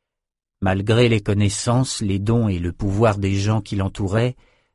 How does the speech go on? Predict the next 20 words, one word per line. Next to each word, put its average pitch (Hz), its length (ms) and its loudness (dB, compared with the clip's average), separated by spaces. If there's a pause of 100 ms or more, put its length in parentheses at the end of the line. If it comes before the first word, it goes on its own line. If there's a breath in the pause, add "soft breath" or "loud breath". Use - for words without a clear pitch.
le 107 160 0
sourcier 120 420 -2
ne 107 140 2
perdit 117 340 0
pas 104 140 0
de 98 100 -2
vue 110 180 0
qu'il 95 200 -6
se - 120 -4
trouvait 110 340 0
sur 98 240 -6
un 92 80 -2
territoire 101 480 -2
hostile 110 560 -2 (320 loud breath)
où 107 120 0
ils 104 160 4
risquaient 107 380 0
tous - 320 -6
leur 95 200 -2
vie. 85 260 -8